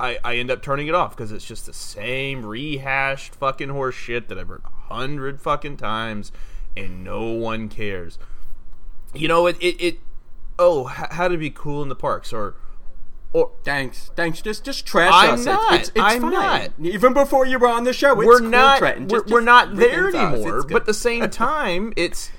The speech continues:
Speaker 1: oh, what, what, what, uh, what to do for, oh, Mickey's Not So Scary. Oh, yeah, that's only been happening for twenty fucking years. Okay, we get it. We know what to fucking do there. It's the same shit,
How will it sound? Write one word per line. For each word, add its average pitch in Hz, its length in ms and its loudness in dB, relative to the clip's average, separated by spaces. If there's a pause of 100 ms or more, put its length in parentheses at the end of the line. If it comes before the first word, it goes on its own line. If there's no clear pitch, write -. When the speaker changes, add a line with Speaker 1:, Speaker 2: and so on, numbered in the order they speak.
(380)
Speaker 1:
oh, 190 140 4
what, 156 340 -2
what, 208 280 0
what, 214 260 0
uh, 190 640 8
what 214 200 -2
to 180 80 -10
do 202 320 -2
for, 165 540 4
oh, 143 260 -4
Mickey's 160 380 -4
Not 180 200 0
So 185 80 -4
Scary. 170 320 -2
Oh, 180 80 6
yeah, 220 100 8
that's 226 140 2
only 226 100 0
been 170 120 4
happening 190 260 2
for 131 120 -6
twenty 151 240 -2
fucking 156 380 0
years. 131 320 -4
Okay, 123 380 -2
we 135 120 -4
get 180 200 2
it. - 180 -6
We 127 100 -6
know 147 120 0
what 147 140 0
to 147 60 -6
fucking 127 300 -4
do 123 140 -4
there. 95 180 -6
It's 104 120 -14
the 131 60 -10
same 151 260 -4
shit, - 320 -6